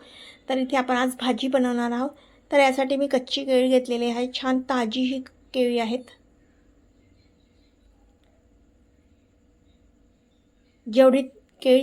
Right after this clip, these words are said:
ताजी असेल ना, तेवढीच आपली ही भाजीसुद्धा खूप छान टेस्टी वाटते.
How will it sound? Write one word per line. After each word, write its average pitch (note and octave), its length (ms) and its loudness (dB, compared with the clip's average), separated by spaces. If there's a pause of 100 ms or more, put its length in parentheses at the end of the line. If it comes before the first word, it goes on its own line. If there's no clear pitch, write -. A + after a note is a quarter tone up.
ताजी A#3+ 240 2
असेल C4 260 2
ना, B3+ 120 2
तेवढीच C4 360 -2
आपली B3+ 220 -6
ही B3+ 140 -4
भाजीसुद्धा B3 720 -6
खूप - 280 -12
छान B3+ 200 -4
टेस्टी B3+ 400 -4
वाटते. B3 340 -4